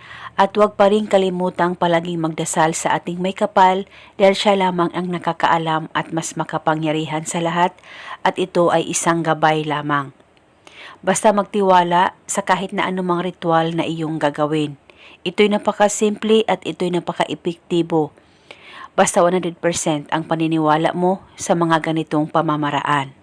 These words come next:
Ang gagawin mo lamang, kumuha ka ng isang panulat, kahit anong kulay ay pwedeng gamitin. At pagkatapos, isulat sa palad mo, pangalan at apelido niya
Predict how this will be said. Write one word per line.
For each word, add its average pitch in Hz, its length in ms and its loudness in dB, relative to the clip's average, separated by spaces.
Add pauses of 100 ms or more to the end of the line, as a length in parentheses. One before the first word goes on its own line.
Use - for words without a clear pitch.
(840)
Ang 202 160 2
gagawin 202 560 2
mo 202 80 -4
lamang, 180 720 2
kumuha 175 480 2
ka 165 400 2 (560)
ng 196 160 4
isang 196 400 2
panulat, 175 640 2
kahit 180 240 -2
anong 185 320 4
kulay 165 480 2
ay 160 240 2
pwedeng 165 400 2
gamitin. 156 640 2 (640)
At - 160 -2
pagkatapos, 214 960 4
isulat 180 480 2
sa 185 160 -6
palad 175 480 2
mo, 190 240 0 (320)
pangalan 208 800 2
at - 160 -4
apelido 170 560 0
niya 170 400 2